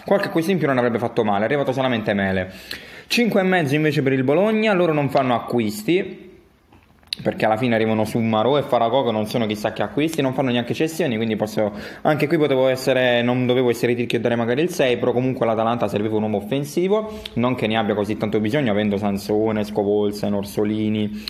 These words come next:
Vignato, eh, Soriano, Barrow, Palacio. Però insomma un attaccante serviva per Mialovic, quell'attaccante non è arrivato, l'obiettivo primario non è stato raggiunto. Sei e mezzo per il Benevento, che il capolavoro l'ha fatto in estate, quindi non aveva bisogno di fare chissà che mercato, viene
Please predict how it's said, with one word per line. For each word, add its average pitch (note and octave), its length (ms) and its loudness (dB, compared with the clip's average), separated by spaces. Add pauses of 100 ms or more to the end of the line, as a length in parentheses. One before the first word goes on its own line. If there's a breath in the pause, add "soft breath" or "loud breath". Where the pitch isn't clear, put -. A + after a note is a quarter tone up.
Vignato, A2 920 2 (240 loud breath)
eh, A2+ 180 2
Soriano, A2 1200 2 (640)
Barrow, A2 720 2
Palacio. A2 680 2 (440 loud breath)
Però G#3 180 2
insomma D3 240 2
un D3 40 4
attaccante D#3 420 2
serviva D3+ 220 4
per D3+ 100 2
Mialovic, D3+ 400 2
quell'attaccante D3 520 0
non B2+ 120 2
è A#2+ 40 4
arrivato, G#2+ 360 2
l'obiettivo C#3+ 380 2
primario B2 320 2
non G#2 140 2
è - 20 0
stato G#2 180 0
raggiunto. G2+ 400 0
Sei D3+ 180 0
e D#3+ 60 2
mezzo E3+ 320 2
per D3+ 120 2
il D#3 100 2
Benevento, D#3+ 800 2
che D3 420 2
il A2+ 220 0
capolavoro C3+ 460 2
l'ha A2+ 100 0
fatto A#2+ 240 -2
in A2+ 60 0
estate, A2 360 0
quindi A2 180 0
non G#2 120 0
aveva G#2+ 180 2
bisogno G2+ 260 -2
di G2 60 -2
fare G2+ 180 0
chissà G#2 240 -4
che - 120 -4
mercato, A#2 440 -2
viene A2+ 300 -2